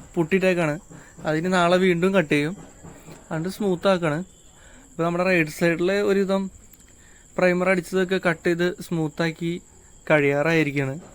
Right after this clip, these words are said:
അപ്പൊ ദേ ഇതൊക്കെ നമ്മുടെ പാച്ച് ഉണ്ടായ സ്ഥലമായിരുന്നു. ഇവിടെയൊക്കെ നല്ല സ്മൂത്ത് ആയിട്ടുണ്ട് കട്ട് ചെയ്ത് കഴിഞ്ഞിട്ട്. ഇവിടെ ബാക്ക് സൈഡ് വീൽ ആർച്ച് ഒക്കെ കട്ട് ചെയ്ത് നല്ല സ്മൂത്ത് ആയിട്ട് നമുക്ക് ചെറിയ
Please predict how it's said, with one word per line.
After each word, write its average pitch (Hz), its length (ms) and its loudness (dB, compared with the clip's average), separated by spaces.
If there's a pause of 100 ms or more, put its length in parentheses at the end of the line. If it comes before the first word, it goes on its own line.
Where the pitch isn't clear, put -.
(1120)
അപ്പൊ - 220 -10
ദേ 151 100 -4 (280)
ഇതൊക്കെ 160 480 -4
നമ്മുടെ 170 280 -2 (760)
പാച്ച് 156 280 0
ഉണ്ടായ 156 240 2
സ്ഥലമായിരുന്നു. 151 500 -2 (760)
ഇവിടെയൊക്കെ 147 400 -4 (960)
നല്ല 151 140 -2 (100)
സ്മൂത്ത് 160 380 -4
ആയിട്ടുണ്ട് 151 380 -2
കട്ട് 139 180 -6
ചെയ്ത് 139 120 0
കഴിഞ്ഞിട്ട്. 139 340 -8 (2000)
ഇവിടെ 143 260 -6
ബാക്ക് 143 300 -6
സൈഡ് 143 220 -2 (100)
വീൽ 151 240 -2
ആർച്ച് 143 300 -4
ഒക്കെ 156 200 -6
കട്ട് 160 200 -6
ചെയ്ത് 156 180 -2 (480)
നല്ല 156 220 -4
സ്മൂത്ത് 165 360 -8
ആയിട്ട് 170 200 -2 (100)
നമുക്ക് 151 260 -4
ചെറിയ 175 180 0